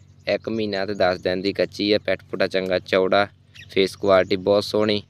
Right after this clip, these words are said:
ਛੋਟਾ ਗੋਲ ਕੰਨ, ਬੋਦੀ ਵਾਲੀ ਜਰਸੀ, ਬੂਤੀ ਬਾਤੀ ਬਹੁਤ ਸੋਹਣੀ ਆ ਦੋਸਤੋ। ਬਾਕੀ ਹਾਈਟ ਵਾਈਜ਼ ਦੋਸਤੋ ਫੁੱਲ ਉੱਚੇ ਲੰਮੇ ਵੱਡੇ ਕੱਦ ਕਾਠ ਵਾਲੀ ਆ।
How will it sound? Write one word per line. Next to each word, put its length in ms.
ਛੋਟਾ 380
ਗੋਲ 260
ਕੰਨ, 280
ਬੋਦੀ 420
ਵਾਲੀ 180
ਜਰਸੀ, 340
ਬੂਤੀ 300
ਬਾਤੀ 280
ਬਹੁਤ 240
ਸੋਹਣੀ 320
ਆ 60
ਦੋਸਤੋ। 440
ਬਾਕੀ 320
ਹਾਈਟ 360
ਵਾਈਜ਼ 280
ਦੋਸਤੋ 340
ਫੁੱਲ 300
ਉੱਚੇ 200
ਲੰਮੇ 260
ਵੱਡੇ 280
ਕੱਦ 240
ਕਾਠ 300
ਵਾਲੀ 320
ਆ। 140